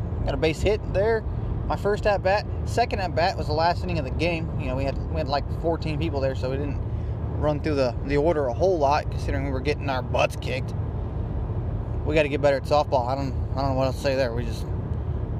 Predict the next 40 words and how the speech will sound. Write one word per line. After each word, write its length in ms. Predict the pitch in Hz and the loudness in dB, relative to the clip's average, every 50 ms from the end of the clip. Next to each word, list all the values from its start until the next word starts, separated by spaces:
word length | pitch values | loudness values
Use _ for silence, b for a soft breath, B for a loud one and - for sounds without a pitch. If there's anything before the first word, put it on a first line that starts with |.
| - - - - - | -2 -2 -2 0 0
we 120 | - 143 | 2 2
hit 180 | 143 165 151 143 | 2 2 4 4
right 180 | 156 160 156 | 4 2 2
to 80 | - - | 2 0
the 80 | 151 | 0
glove. 340 | 135 151 156 147 135 123 - - - - - - - - - - - - - - - - - - - - - - - - - - - - - - - - - - - - - - - - - - - - | 4 4 4 4 4 0 -2 -4 -2 -2 -2 -2 -2 -4 -2 -2 -4 -4 -6 -4 -4 -4 -2 -2 -4 -4 -4 -4 -4 -4 -4 -4 -4 -4 -2 -2 -2 -2 -2 -4 -4 -4 -4 -4 -4 -4 -4 -4 -2 -2
Um, 160 | - 135 135 | 0 0 2
but 80 | 135 151 | 2 2
anyway, 320 | 208 226 190 175 175 185 170 | 4 4 4 2 2 0 -2
so 160 | - - - 160 | -2 -2 0 0
my 80 | 151 | 0
second 320 | 143 - 214 233 202 185 160 | 2 4 2 2 2 2 2
hit, 180 | 180 202 196 - - - - - | 2 2 2 0 -2 -4 -2 2
boom, 320 | - 214 226 214 185 156 | 4 4 4 4 2 2
hard 280 | 139 160 208 226 226 180 | 4 6 6 6 6 4
grounder 260 | 170 196 214 220 202 | 2 2 2 4 4
right 140 | 190 208 233 | 4 4 4
at 80 | 226 - | 4 2
the 40 | |
shortstop. 540 | - - - 190 220 - - - 160 139 139 - - - - - - - - - - - - - - - - - - - - - - - | 0 2 2 2 2 4 4 4 4 4 2 0 -4 -4 -4 -4 -4 -4 -4 -4 -4 -4 -4 -4 -4 -4 -4 -2 -4 -4 -2 -2 -2 -2
And 100 | - 131 | 0 0
I 100 | 139 170 | 0 0
take 200 | - - 202 170 | 2 2 4 6
off 220 | 180 180 180 175 | 6 6 6 6
at 80 | 180 156 | 2 -2
a 40 | 151 | 0
good, 220 | 147 165 170 - - - - - - - - - - - - | 0 0 0 0 -2 -4 -4 -4 -4 -4 -4 -4 -4 -4 -2
at 120 | - 160 | -2 -2
a 40 | 156 | 2
good 180 | 147 180 170 | 2 2 2
run, 480 | 147 151 160 170 180 - 202 - - - | 4 4 6 6 6 4 2 -2 -4 -2
looking 240 | 143 165 180 185 180 | 0 0 2 2 2
at 80 | 165 | 0
the 80 | 165 147 | 2 4
ball, 240 | 143 160 175 196 190 | 6 6 6 6 4
see 160 | - - 185 | 2 0 -2
if 80 | 165 151 | 0 0
it 80 | - | -2
gets 160 | 175 180 - | -2 -2 -2
through. 280 | - 160 180 202 214 - | 0 2 4 4 2 2